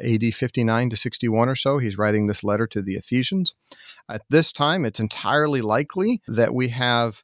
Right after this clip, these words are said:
two to three of the Gospels already written. Matthew, Mark, and Luke were written early. It's entirely possible they were written before fifty-nine. And so it's entirely possible that they already have these documents in hand. And so as he's talking about this, the apostles and the prophets,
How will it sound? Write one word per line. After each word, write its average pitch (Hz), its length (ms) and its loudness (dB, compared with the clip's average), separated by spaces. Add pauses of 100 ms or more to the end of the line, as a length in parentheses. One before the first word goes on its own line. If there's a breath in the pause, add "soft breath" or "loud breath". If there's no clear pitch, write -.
two 190 540 0 (100)
to 151 160 2
three 160 460 0
of 117 160 -6
the 120 80 -4
Gospels 123 500 0
already 120 340 0
written. 92 380 -4
Matthew, 110 300 0
Mark, 123 180 2
and 123 100 0
Luke 117 220 0
were 98 180 0
written 117 320 0
early. 127 360 0
It's - 100 -6
entirely 120 340 0
possible 107 380 -2
they 107 80 2
were 98 80 0
written 104 240 2
before 107 340 -2
fifty-nine. 101 680 -2 (380 loud breath)
And 131 120 -4
so 151 100 4
it's 147 120 0
entirely 147 340 0
possible 110 400 -2
that 107 180 -2 (220 loud breath)
they 117 120 -2
already 131 300 2
have 120 380 0
these 113 200 -2
documents 113 540 0
in 107 80 -4
hand. 113 320 0
And 101 140 -6
so 117 100 2
as 110 120 0
he's 110 140 -4
talking 156 400 2
about 98 240 -2
this, 143 260 0 (280 loud breath)
the 110 100 0
apostles 135 440 2
and 113 60 -2
the 110 60 -4
prophets, - 520 0